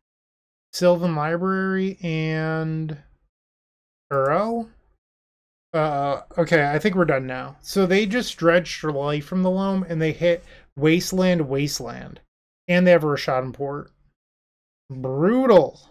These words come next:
And another sphere. I think that this is just bullying at this point. All right, I, we'll take a draw and then concede.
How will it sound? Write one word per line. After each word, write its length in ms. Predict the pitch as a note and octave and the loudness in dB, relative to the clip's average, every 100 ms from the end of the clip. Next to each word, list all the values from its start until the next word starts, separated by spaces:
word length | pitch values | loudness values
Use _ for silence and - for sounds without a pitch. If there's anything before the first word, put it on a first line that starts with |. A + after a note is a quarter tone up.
| _ _ _ _ _ _ _ _ _ | _ _ _ _ _ _ _ _ _
And 180 | D#3+ D#3 | -2 -2
another 340 | E3 E3 D#3 | 0 0 0
sphere. 540 | - - D3 C3+ C3 - _ _ - | -4 -10 -8 -10 -12 -16 _ _ -2
I 60 | |
think 200 | B3+ E4+ | 0 2
that 180 | C#4+ G3 | 2 2
this 180 | F3 F#3 | 0 -2
is 60 | E3 | -2
just 260 | D#3+ C3 | -2 -2
bullying 520 | C3 C#3 D3 D#3 D#3+ | -2 0 0 -2 0
at 100 | F3 | -2
this 180 | F3 E3+ | -2 -6
point. 440 | - F#3 F#3 F#3+ - _ _ _ _ _ _ _ _ _ - | -4 -2 0 -2 -6 _ _ _ _ _ _ _ _ _ -6
All 100 | C#3+ | -4
right, 200 | B2+ C3+ | -4 -4
I, 240 | E3+ F3 - | -4 -4 -8
we'll 480 | G3+ G3+ B3+ A#3+ F3+ - - | -4 4 6 6 0 -6 -6
take 160 | G3+ | 0
a 40 | F3 | 2
draw 240 | D#3 C#3 | 4 4
and 100 | C3 | 2
then 120 | C3 | -6
concede. 580 | A#2 B2+ - B2 B2 | -12 -14 -12 -10 -10